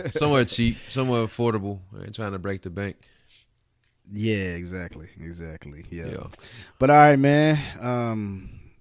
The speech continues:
Speaker 1: again, man, where can they find us?
Speaker 2: At Stakes is High Pod. That's on Facebook, Instagram, and Twitter. All of our episodes you can find on SoundCloud, iTunes, Google Play, Stitcher, iHeartRadio, and Spotify. And if you have any questions, comments, concerns,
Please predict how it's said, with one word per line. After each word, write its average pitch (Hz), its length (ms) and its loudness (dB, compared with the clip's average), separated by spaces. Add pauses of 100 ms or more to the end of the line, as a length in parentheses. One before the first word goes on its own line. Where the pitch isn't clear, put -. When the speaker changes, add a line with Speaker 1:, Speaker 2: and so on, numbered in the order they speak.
(100)
Speaker 1:
again, 123 420 -2
man, 123 420 -4
where 117 140 -4
can 113 160 -6
they 117 120 -2
find 135 360 -4
us? - 360 -8 (400)
Speaker 2:
At 143 240 2
Stakes 110 360 -4
is 95 140 -8
High 90 220 -2
Pod. 107 500 0
That's 95 260 -4
on 87 200 -4
Facebook, 95 560 -4
Instagram, 90 580 -6
and 80 100 -10
Twitter. 113 380 -2 (320)
All 98 140 -4
of 87 100 -6
our 87 160 -4
episodes 104 540 0
you 92 60 -10
can 90 120 -12
find 90 260 -4
on 82 60 -8
SoundCloud, 104 720 -2
iTunes, 101 580 -4
Google 95 300 -4
Play, 95 260 -4
Stitcher, 95 400 -6
iHeartRadio, 90 800 -2
and 82 80 -6
Spotify. 113 720 0 (320)
And 101 80 -4
if 90 80 -6
you 113 100 2
have 107 140 2
any 92 100 -2
questions, 131 480 0
comments, 120 380 -2
concerns, 113 680 -2